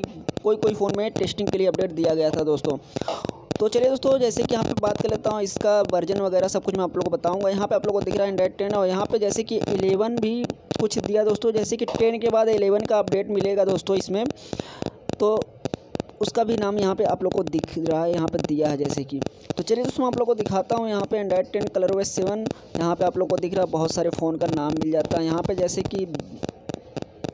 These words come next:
मई में बात कर लेते हैं, जैसे कि मई का, तो मई में एफ़ सेवन, एफ़ सेवन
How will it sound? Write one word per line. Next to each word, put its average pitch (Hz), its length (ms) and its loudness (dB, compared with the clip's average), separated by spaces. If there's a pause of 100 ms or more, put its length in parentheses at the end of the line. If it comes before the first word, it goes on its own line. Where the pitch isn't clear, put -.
मई 156 400 2
में 214 240 0
बात 175 260 2
कर 208 100 2
लेते 202 280 0
हैं, 214 180 0
जैसे 196 280 0
कि 214 160 -2
मई 190 360 0 (100)
का, 196 180 6 (520)
तो 240 440 4
मई 220 320 0
में 240 120 2
एफ़ 214 180 4
सेवन, 220 320 2
एफ़ 214 160 0
सेवन 220 460 0